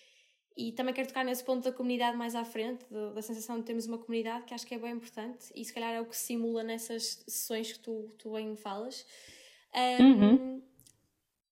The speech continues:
Speaker 1: e, na verdade, eu sentia, ok, já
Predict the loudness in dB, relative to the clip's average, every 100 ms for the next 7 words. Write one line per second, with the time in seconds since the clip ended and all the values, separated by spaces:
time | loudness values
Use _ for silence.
0 | -8 -4 -2 0 -2 0 -2 -2 -2 -2
1 | -2 -4 -4 -4 -6 -8 -20 _ _ -4
2 | 0 0 0 -2 -2 0 -2 -2 -4 -2
3 | -4 -4 -4 -4